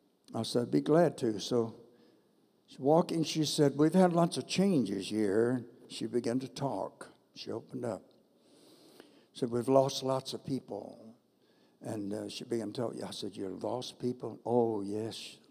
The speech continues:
lost lots of young people. And, uh, I said, "I didn't know that." "Oh, yes," and she dwelt on that. It's better now. Uh,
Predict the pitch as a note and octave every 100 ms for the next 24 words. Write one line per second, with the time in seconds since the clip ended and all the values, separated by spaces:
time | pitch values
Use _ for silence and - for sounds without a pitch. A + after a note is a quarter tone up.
0 | - G#2 - - _ - - - - G2+
1 | F#2+ F#2 - - - A2 _ _ _ -
2 | - - _ - A2 F#2+ G2 G2 F#2 G2+
3 | E3 D#3 _ _ _ _ - A2+ A#2 A2
4 | A2 - A2+ G#2 C3 D#3 C#3 F#2+ - -
5 | _ _ _ - - A#2+ G#2+ G#2+ G#2 G#2
6 | - - A2 F#2+ - - - - A2 G#2+
7 | - _ - A2+ A#2 - A2+ F#2+ F#2+ G2+
8 | - _ _ _ _ _ _ _ _ _
9 | _ _ - - F3 G#3 D3 C#3 D#3+ C3
10 | C#3 D#3+ D#3 - - _ _ _ _ _
11 | _ - A#2+ A2 G#2+ G#2 A2